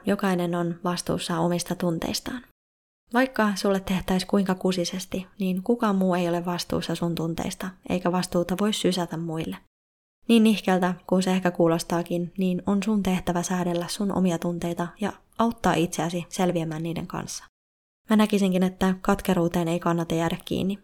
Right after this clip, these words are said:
sillä sillä vahingoittaa vaan itseään ja omaa elämäänsä. Anteeksi antaminen voi tuntua mahdottomalta ja usein se voikin viedä aikaa. On hyvä muistaa,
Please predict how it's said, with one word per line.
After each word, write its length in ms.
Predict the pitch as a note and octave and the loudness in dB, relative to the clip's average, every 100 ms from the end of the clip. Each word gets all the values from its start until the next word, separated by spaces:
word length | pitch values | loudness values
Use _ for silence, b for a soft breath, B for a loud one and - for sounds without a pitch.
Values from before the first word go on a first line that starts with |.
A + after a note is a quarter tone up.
| _ | _
sillä 340 | - G3 F#3 F#3 | -6 -2 -2 -2
sillä 260 | - F#3 F3+ | 0 0 2
vahingoittaa 600 | F3+ F3 F3 - F3+ F#3 | 0 -2 -4 -2 -2 0
vaan 160 | A#3+ | 0
itseään 380 | G#3+ - F#3 E3+ | 0 -4 -4 -2
ja 100 | E3+ - - | -4 -6 -6
omaa 220 | F3 E3 | -4 -4
elämäänsä. 500 | E3+ E3+ F#3+ - - - _ _ _ _ _ _ | -4 -4 -6 -8 -12 -16 _ _ _ _ _ _
Anteeksi 460 | A3 A#3+ A#3+ A3 - | 6 6 6 2 4
antaminen 540 | F#3+ F#3 F3+ F3+ F3 | 4 4 2 2 2
voi 260 | F3 F3 F3+ | 2 2 2
tuntua 260 | F3+ F3 F3 | 2 2 2
mahdottomalta 720 | C4 C#4 C4 G#3+ G#3 F#3+ G3 | 2 0 0 0 0 2 2
ja 200 | F#3 F3 - - | 2 0 -6 -2
usein 260 | F#3 F#3 | 0 0
se 100 | F3 | 0
voikin 300 | F3+ E3+ E3+ | 0 0 -2
viedä 220 | F3 D#3+ D3+ | -2 -2 -2
aikaa. 400 | D#3 E3+ - A#3+ _ _ _ _ _ - | -4 -6 -10 -12 _ _ _ _ _ -2
On 140 | A3 | 2
hyvä 160 | G#3 F#3 | 4 4
muistaa, 440 | G3+ A#3 A3 G3+ | 2 2 0 -2